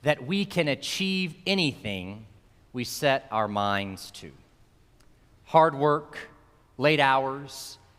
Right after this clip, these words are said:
extra study and fortitude can create the future for the life that we've always envisioned for ourselves. But we know that that is often not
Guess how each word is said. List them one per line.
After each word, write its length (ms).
extra 480
study 560
and 100
fortitude 800
can 220
create 680
the 120
future 720
for 140
the 100
life 480
that 160
we've 220
always 600
envisioned 720
for 180
ourselves. 840
But 120
we 120
know 240
that 160
that 220
is 160
often 380
not 400